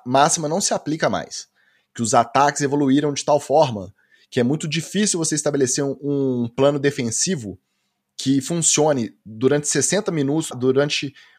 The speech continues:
quatro quartos inteiros, parando um ataque que é muito eficiente. Se a gente for pensar na defesa, eu acredito que nesse confronto a do Tampa Bay se sobressaia. Já o ataque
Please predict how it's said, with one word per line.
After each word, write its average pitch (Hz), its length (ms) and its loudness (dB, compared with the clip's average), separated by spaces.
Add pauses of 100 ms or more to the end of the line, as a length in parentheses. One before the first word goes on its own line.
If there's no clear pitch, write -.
(160)
quatro 196 400 4
quartos 175 500 2
inteiros, 202 500 0
parando 180 500 2
um 180 80 2
ataque 143 540 -2 (380)
que 139 240 2
é 143 80 8
muito 135 880 0 (240)
eficiente. 135 800 0 (680)
Se - 160 0
a 254 80 8
gente 156 160 0
for 123 100 0
pensar 123 240 0
na 120 80 4
defesa, 131 480 6
eu 127 40 2
acredito 117 500 -4
que - 100 -10
nesse 127 260 0
confronto 151 640 0
a 156 40 2
do 175 120 -4
Tampa 151 240 2
Bay 131 240 0
se 160 140 -2
sobressaia. 143 760 -2 (720)
Já 175 180 6
o 135 80 6
ataque 135 640 -2